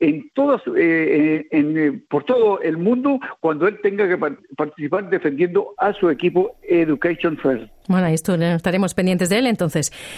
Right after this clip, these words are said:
Speaker 2: Y terminamos con esquí alpino porque comienza el Mundial de, en Francia.
Speaker 1: Eh, efectivamente, en Courchevel y Méribel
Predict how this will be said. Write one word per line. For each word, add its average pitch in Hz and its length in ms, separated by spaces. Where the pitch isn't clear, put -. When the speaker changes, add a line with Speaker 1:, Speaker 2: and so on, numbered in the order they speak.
Speaker 2:
Y 226 80
terminamos 233 440
con 311 220
esquí 254 360
alpino 262 400
porque 180 280
comienza 208 420
el 320 60
Mundial 233 480
de, 180 140
en 165 120
Francia. 226 600
Speaker 1:
Eh, 156 1000
efectivamente, 160 960
en 151 300
Courchevel 208 1040
y 160 100
Méribel 180 760